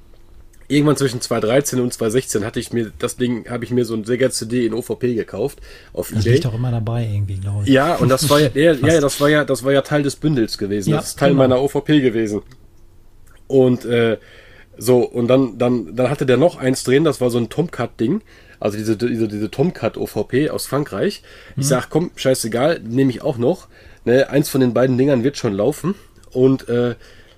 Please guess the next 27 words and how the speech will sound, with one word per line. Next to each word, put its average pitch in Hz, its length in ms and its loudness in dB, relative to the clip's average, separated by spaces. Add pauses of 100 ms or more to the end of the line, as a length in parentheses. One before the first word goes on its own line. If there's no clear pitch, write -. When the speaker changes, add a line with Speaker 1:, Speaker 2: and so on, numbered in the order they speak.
Speaker 1:
ja, 120 220 4
dann 104 160 0
hab 143 140 -2
ich 139 120 -2
halt, 135 160 4
dann 117 120 0
saß 139 220 0
ich 143 140 -6
halt 131 160 0
auch 120 160 -10
da 127 160 -2
mit 135 160 0
meinem 110 200 0
Road 123 200 0
Avenger, 98 480 -6 (680)
ne, - 360 0
und, 113 300 -4
äh, 110 400 -2 (400)
hab 104 100 -8
ich 113 140 -6
mir 117 80 0
das 104 120 -2
angeguckt. 123 520 -4
Ich - 100 -16
denk 104 180 -8
mir 104 120 -8
so, 92 220 -10